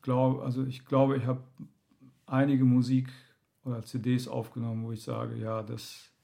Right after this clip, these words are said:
ist ziemlich nah dran an dem, was ich, äh, was ich gerade gesagt hab“, ne? Und ich, ich vergesse das immer wieder. Und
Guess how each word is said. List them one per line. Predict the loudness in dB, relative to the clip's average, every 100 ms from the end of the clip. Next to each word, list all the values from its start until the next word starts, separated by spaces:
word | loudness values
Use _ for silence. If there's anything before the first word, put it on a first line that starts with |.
| _ _ _ _ _ _ _ _ _ _ _ _ -6
ist | -4 0
ziemlich | 2 2
nah | 2 -4
dran | -6 -6 -6
an | -6
dem, | -8 -10
was | -12 -14
ich, | -14 -16 -20 -20 _ _
äh, | -16 -14 -16 -20 _ _ _ _ _ _ _ _ _ _ _ _ _ -14
was | -12
ich | -10
gerade | -10 -10 -10
gesagt | -12 -14 -16 -16
hab“, | -18 _
ne? | -10 -6
Und | -2 -2
ich, | -4
ich | -10 -8
vergesse | -4 2 2 2
das | -6 -4
immer | -6 -6
wieder. | -8 -10 -12 -6
Und | -6 -6 -8